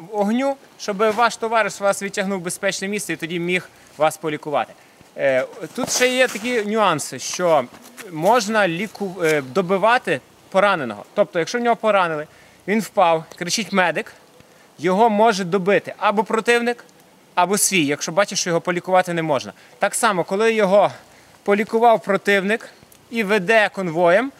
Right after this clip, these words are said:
його може добити свій гравець. Е, при ураженні гранати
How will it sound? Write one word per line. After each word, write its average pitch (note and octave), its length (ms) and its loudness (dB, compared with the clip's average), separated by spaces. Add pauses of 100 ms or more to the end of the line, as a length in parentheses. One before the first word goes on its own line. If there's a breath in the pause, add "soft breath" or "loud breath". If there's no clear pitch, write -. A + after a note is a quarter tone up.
(160 soft breath)
його G3 240 2
може A3 280 2
добити F3+ 380 -2
свій E3 340 -2
гравець. B2+ 480 -4 (680 soft breath)
Е, C#3 160 2
при B3+ 320 2
ураженні G#3+ 680 2
гранати G3+ 800 0